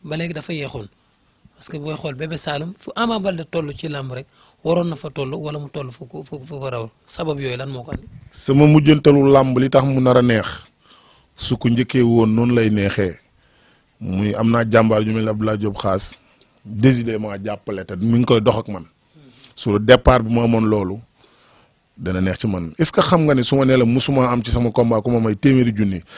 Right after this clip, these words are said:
Speaker 2: Dama daan wax million, million daa sori, téeméeri junni doo ko gëm. Ku ko def na ko wax.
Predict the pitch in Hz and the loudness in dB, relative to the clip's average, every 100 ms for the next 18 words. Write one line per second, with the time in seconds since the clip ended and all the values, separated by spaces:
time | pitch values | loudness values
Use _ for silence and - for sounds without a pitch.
0 | - 151 180 175 147 143 127 110 131 165 | -4 4 6 8 8 6 6 6 8 8
1 | 135 127 - 107 90 160 165 156 131 117 | 10 10 8 4 4 8 10 8 8 4
2 | 104 104 120 127 151 247 _ _ _ _ | 2 4 4 4 2 -2 _ _ _ _
3 | _ _ _ _ _ _ _ - 135 143 | _ _ _ _ _ _ _ -8 0 0
4 | 135 135 123 123 113 101 92 - | 2 2 2 2 2 0 -2 -12